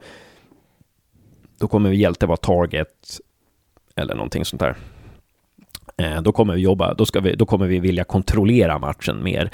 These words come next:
med större bollinnehav. Ehm, och jag tror ju inte att vi, vi,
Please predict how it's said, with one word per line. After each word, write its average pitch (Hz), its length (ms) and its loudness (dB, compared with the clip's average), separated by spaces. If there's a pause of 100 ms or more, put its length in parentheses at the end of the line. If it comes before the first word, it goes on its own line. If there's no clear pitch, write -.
(300)
med 90 340 0
större 82 360 2
bollinnehav. 82 680 0 (560)
Ehm, 101 560 4 (460)
och - 200 2
jag 139 160 6
tror 135 260 4
ju 95 100 4
inte 90 240 0
att - 140 -4
vi, 82 260 2
vi, 82 420 0